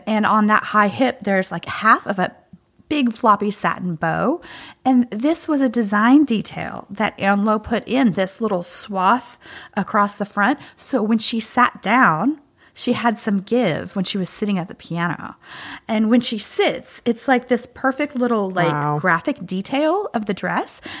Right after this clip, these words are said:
Speaker 1: And there's only half a bow at the hip because you don't need the full bow because she's sitting on the piano bench.
Speaker 2: <laughs>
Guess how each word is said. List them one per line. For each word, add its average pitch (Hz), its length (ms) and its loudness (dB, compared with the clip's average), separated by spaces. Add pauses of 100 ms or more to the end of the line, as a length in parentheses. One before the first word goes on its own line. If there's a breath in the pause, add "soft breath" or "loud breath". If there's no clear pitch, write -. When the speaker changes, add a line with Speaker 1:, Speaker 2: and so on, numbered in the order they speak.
Speaker 1:
And 226 100 4
there's 254 180 6
only 247 240 4
half 247 360 2
a 240 80 -2
bow 202 500 2
at - 180 -6
the 180 40 -8
hip 254 260 0
because 220 200 0
you 262 80 0
don't 262 140 0
need 277 260 2
the 262 80 -2
full 180 240 0
bow 170 240 -6
because 214 280 -6
she's - 240 -4
sitting 262 280 2
on 226 100 4
the 226 80 2
piano 208 440 -2
bench. - 520 -12
Speaker 2:
<laughs> 202 60 2